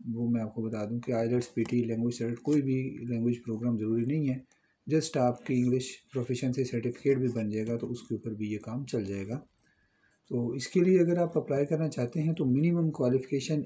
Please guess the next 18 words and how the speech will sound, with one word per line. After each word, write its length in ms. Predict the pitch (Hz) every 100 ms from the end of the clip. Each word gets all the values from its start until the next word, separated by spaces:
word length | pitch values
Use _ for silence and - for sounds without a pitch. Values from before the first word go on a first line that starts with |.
| 147
ए 120 | 147
level 320 | 143 113 110
चाहिए 320 | 107 110 98
होगी, 360 | 98 90 92 87 _ _ _ _ _ _ _ - _ _ _ -
एफ़ए 360 | 127 - 139
या 280 | 127 127 160 - -
A 80 | 120
level, 380 | 113 110 135 165 - _ _ _ -
और 220 | 135 123
जिस 240 | 113 156 160
इदारे 300 | 143 131 147
से 140 | 160
आपने 400 | 127 123 135 143 143 -
last 420 | 120 113 123 127 131
अपना 300 | 127 123 120 110 104 104 127 -
complete 380 | 110 123 139
किया 260 | - 123 120
है 140 | 127